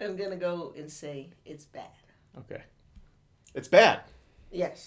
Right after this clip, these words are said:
Speaker 2: Okay.
Speaker 1: <laughs> Caught you by surprise. <laughs> Here's why, okay? I am a strong believer in pitchers are athletes too.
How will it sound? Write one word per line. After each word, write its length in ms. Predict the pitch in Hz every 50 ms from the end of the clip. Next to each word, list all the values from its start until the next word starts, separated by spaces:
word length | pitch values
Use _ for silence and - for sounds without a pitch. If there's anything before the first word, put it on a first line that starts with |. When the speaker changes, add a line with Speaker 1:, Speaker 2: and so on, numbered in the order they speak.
| -
Speaker 2:
Okay. 280 | 110 113 127 131 143 147 143 - - - - - - -
Speaker 1:
<laughs> 420 | - - - - - - - -
Caught 240 | - 160 165 - -
you 60 | 175
by 160 | - 170 156
surprise. 920 | 147 - - 220 214 240 320 339 240 - - - 226 - - 240 - - - -
<laughs> 240 | - - 190 - - - - - - - - - - - - - - - - - - - - _
Here's 320 | - - 262 233 214 214
why, 240 | 185 160 151 143 139
okay? 440 | 147 147 - 185 175 175 175 175 - - - - - - - - - - -
I 160 | 165 170 175
am 120 | 180 175
a 40 | 170
strong 400 | 175 - - 175 175 180 180 185
believer 580 | 175 180 180 170 160 151 139 151 151 151 - - - _
in 180 | - 151 151 147
pitchers 400 | 147 - - 175 165 165 160 165
are 160 | 156 147 -
athletes 520 | 139 139 135 135 - 156 160 165 165 -
too. 320 | - - 151 139 143 143